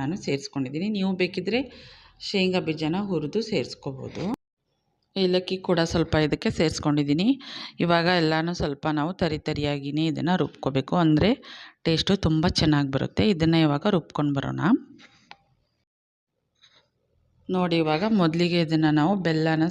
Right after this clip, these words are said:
ಸೇರಿಸ್ದೆ ಹೀಗೇ ಸ್ವಲ್ಪ ತರಿ ತರಿಯಾಗಿ ರುಬ್ಕೋಬೇಕು. ಆಮೇಲೆ ಇದಕ್ಕೆ ನಾವು ಸ್ವಲ್ಪ ಬೆಲ್ಲನ ಸೇರಿಸ್ಕೊಂಡು ಸ್ವಲ್ಪ ಸ್ವಲ್ಪನೇ ನಾವು ಇದನ್ನು ಮಿಕ್ಸಿ ಮಾಡ್ಕೋಬೇಕು. ನೋಡಿ, ಇವಾಗ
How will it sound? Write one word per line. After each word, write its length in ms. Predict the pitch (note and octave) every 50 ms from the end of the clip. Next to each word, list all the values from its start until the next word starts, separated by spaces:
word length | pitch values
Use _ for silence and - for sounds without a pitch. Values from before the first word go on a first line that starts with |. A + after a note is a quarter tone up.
| - -
ಸೇರಿಸ್ದೆ 380 | D#3 D#3 D#3 - - - E3+ E3 E3
ಹೀಗೇ 360 | E3 C#3+ C#3 D3 - D#3+ D#3 D#3+ E3 E3 D#3 -
ಸ್ವಲ್ಪ 220 | D3 B2+ - - F3+ C4 - - - - - - - - - - - -
ತರಿ 180 | F3 D#3+ D#3+ D#3+ D#3+ F#3
ತರಿಯಾಗಿ 400 | E3 E3 D#3+ D#3 D3 D3 F#3+ G3+ F#3
ರುಬ್ಕೋಬೇಕು. 600 | D#3 D3+ - - - D3+ C#3+ C#3 C3+ C#3 - F#3 A3 C4+ D4 - - - - - - - - D3+ E3+ F3+
ಆಮೇಲೆ 320 | G3 G3+ G#3+ G#3+ G#3+ G#3+ G3 D#3+
ಇದಕ್ಕೆ 260 | D#3 D#3+ - - D#3+ D#3 D3
ನಾವು 120 | C#3+ D3 C#3+ -
ಸ್ವಲ್ಪ 200 | D3+ C#3 C#3 - G#3 F#3+ D#3+ D#3+
ಬೆಲ್ಲನ 440 | D3 D3 D3 D3 D3 C#3+ D3 C#3+ -
ಸೇರಿಸ್ಕೊಂಡು 400 | D3 C3 C3+ - - D3 D#3 F#3 F#3 F3+
ಸ್ವಲ್ಪ 200 | D3+ C#3 - C#3 C3+ -
ಸ್ವಲ್ಪನೇ 380 | C#3 C3 - C#3 C3+ C#3 C#3 C3+ C3
ನಾವು 120 | C3 C3+ C#3 C3
ಇದನ್ನು 260 | C3 C3+ D#3+ G#3+ F4 A4+ - - - - - - - - - - _ -
ಮಿಕ್ಸಿ 260 | F3 - - - D3+ C#3+ C#3+
ಮಾಡ್ಕೋಬೇಕು. 460 | C3+ A#2+ - - B2 C3 C3 - - G3+ G3+ F3+
ನೋಡಿ, 180 | E3 D#3+ D#3 D#3 D3+ C#3
ಇವಾಗ 200 | C#3+ C#3 C#3+